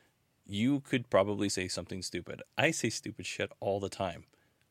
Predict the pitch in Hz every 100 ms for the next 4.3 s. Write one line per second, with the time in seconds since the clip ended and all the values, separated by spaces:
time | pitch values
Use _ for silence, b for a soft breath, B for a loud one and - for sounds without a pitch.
0 | _ - 151 151 107 - 85 - - _
1 | _ _ _ - 113 113 110 - - -
2 | _ _ _ _ - - 113 131 - 95
3 | 98 117 127 - - 101 92 95 98 -
4 | 101 98